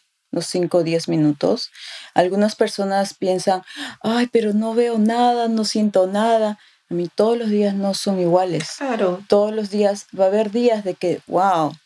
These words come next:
Speaker 1: hoy día sí me llegó". Otros
Speaker 2: Y
Speaker 1: días
Speaker 2: no
Speaker 1: te duermes,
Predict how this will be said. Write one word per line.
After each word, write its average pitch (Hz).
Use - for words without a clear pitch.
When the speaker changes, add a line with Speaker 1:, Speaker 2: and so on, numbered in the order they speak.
Speaker 1:
hoy 175
día 190
sí 180
me 165
llegó". 151
Otros 233
Speaker 2:
Y -
Speaker 1:
días 269
Speaker 2:
no 254
Speaker 1:
te 220
duermes, 254